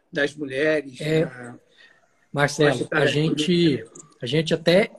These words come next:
Speaker 2: escolheu esses temas pra falar, mas
Speaker 1: Isso.
Speaker 2: o assunto, o assunto é tão interessante que a gente nem vê o tempo passar. Voa mesmo.
Speaker 1: Verdade.
Speaker 2: E eu
Speaker 1: São
Speaker 2: acho,
Speaker 1: dez minutos
Speaker 2: eu
Speaker 1: só,
Speaker 2: acho,
Speaker 1: né?
Speaker 2: eu acho que você vai ter que vir de novo conversar com a gente, viu?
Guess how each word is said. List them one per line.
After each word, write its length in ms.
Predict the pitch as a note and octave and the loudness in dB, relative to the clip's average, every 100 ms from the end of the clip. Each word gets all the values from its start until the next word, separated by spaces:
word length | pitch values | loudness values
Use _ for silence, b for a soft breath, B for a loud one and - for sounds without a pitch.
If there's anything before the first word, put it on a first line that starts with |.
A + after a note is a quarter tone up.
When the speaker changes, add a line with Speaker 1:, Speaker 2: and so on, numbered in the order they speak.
| - G3 - | -16 -12 -8
Speaker 2:
escolheu 640 | D#3 - G3 E3 F3 G#3 | -10 4 4 6 6 6
esses 280 | F3 - D#3 | 4 -4 -10
temas 340 | - E3 D#3+ | -2 -2 -2
pra 180 | - D#3+ | -6 -8
falar, 320 | D#3 E3+ D3+ | -4 -4 -2
mas 280 | C#3+ C3+ C#3 | -6 -6 -4
Speaker 1:
Isso. 440 | D3 C3+ - - D3 | -2 -2 -6 -10 -8
Speaker 2:
o 40 | |
assunto, 560 | C3+ - F#3+ F#3+ A#3+ - b b | -8 0 0 0 -6 -8 b b
o 80 | E3 | 2
assunto 340 | E3 E3 G#3 G#3+ | 2 4 4 4
é 60 | |
tão 380 | F#3 - A3+ D4 | 4 6 6 6
interessante 1120 | D4+ - G#3 E3+ C#3+ - D3+ G#3 B3 - E3+ | 2 4 2 4 0 -4 -2 2 2 -2 -10
que 400 | - F3+ G#3+ A#3+ | -8 -4 0 0
a 40 | G#3+ | 0
gente 160 | G#3+ | 2
nem 180 | A3 B3+ | 4 4
vê 100 | A3 | 6
o 100 | B3 | 4
tempo 300 | - B3 B3 | 4 0 0
passar. 640 | - C4+ - D#3 B2+ - _ | 0 0 0 -6 -8 -12 _
Voa 520 | D3 B2 C#3 G3 A#3+ B3+ | -20 -12 0 4 6 4
mesmo. 400 | F#3+ G#3+ - C4+ | 2 0 -2 -4
Speaker 1:
Verdade. 400 | C3+ D#3+ D3 D3 | 0 0 0 -4
Speaker 2:
E 40 | E3+ | -2
eu 100 | F3 | 0
Speaker 1:
São 80 | F3 | 0
Speaker 2:
acho, 240 | F#3 D#3 | -2 -2
Speaker 1:
dez 140 | F3+ C#4+ | -4 -4
minutos 280 | F#3 F3+ E3 | -6 -8 -2
Speaker 2:
eu 100 | E3 | 0
Speaker 1:
só, 40 | |
Speaker 2:
acho, 220 | F3 F3+ | 0 -4
Speaker 1:
né? 400 | - _ _ - - _ - | -12 _ _ -20 -20 _ -8
Speaker 2:
eu 140 | E3+ | -4
acho 200 | E3 F3 | -4 -6
que 60 | - | -6
você 100 | G3 | -2
vai 220 | G3 G3 F#3+ - | 0 0 -2 -2
ter 100 | F#3+ | -2
que 140 | F#3+ G3 | 0 -2
vir 180 | F#3+ | -2
de 120 | G3+ A3+ | 0 2
novo 360 | G#3+ G3 E3 | 4 4 2
conversar 500 | - F3+ F#3 F3 F#3 | -4 0 0 0 -2
com 100 | G#3 | 0
a 100 | A3 | 0
gente, 420 | F3+ E3 C#3 - | 0 -4 -6 -14
viu? 260 | B2 D3 F3+ | -20 -20 -20